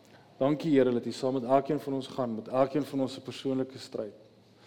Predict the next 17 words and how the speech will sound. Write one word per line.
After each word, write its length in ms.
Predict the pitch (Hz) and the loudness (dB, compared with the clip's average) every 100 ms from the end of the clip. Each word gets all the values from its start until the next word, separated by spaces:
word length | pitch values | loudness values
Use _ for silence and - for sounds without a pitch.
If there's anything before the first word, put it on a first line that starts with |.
| - - | -20 -10
wat 160 | - 117 120 | -8 -4 -6
ons 80 | - | -4
stry. 340 | 120 107 110 110 - - _ - _ - - | -4 -4 -8 -14 -20 -20 _ -20 _ -20 -2
Oor 80 | 127 | 2
die 140 | 123 - | 2 8
klein 300 | 156 160 165 | 10 10 6
oorwinnings 480 | 147 120 120 117 - | 4 4 0 0 -6
wat 100 | - | -8
ons 100 | 113 - | -8 -8
kort. 300 | - - - - _ _ _ _ - | -12 -12 -18 -20 _ _ _ _ -2
Here, 160 | 123 - 107 113 - - - 143 | -2 -2 -14 -16 -18 -20 -6 -2
oorwinning 460 | 127 120 139 151 143 | 0 4 4 4 2
oor 80 | 131 | 0
sonde. 460 | - 131 117 - - - - _ _ _ _ | 0 0 0 -4 -10 -20 -20 _ _ _ _
Here, 160 | - 127 | -8 -6
oorwinning 640 | 110 127 123 120 131 143 127 | -4 -4 -2 0 2 2 0
oor 120 | 120 | -2